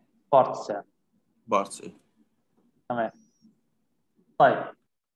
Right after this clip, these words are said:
Speaker 1: زي ما قلنا كده ال، الفانكشن بتاعت ال stuffing box to allow entry الواير inside the well bore while sealing around the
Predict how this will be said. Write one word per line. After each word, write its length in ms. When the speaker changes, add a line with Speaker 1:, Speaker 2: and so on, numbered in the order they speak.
Speaker 1:
زي 180
ما 160
قلنا 220
كده 200
ال، 220
الفانكشن 680
بتاعت 300
ال 120
stuffing 440
box 180
to 180
allow 400
entry 300
الواير 680
inside 280
the 60
well 240
bore 300
while 380
sealing 520
around 560
the 60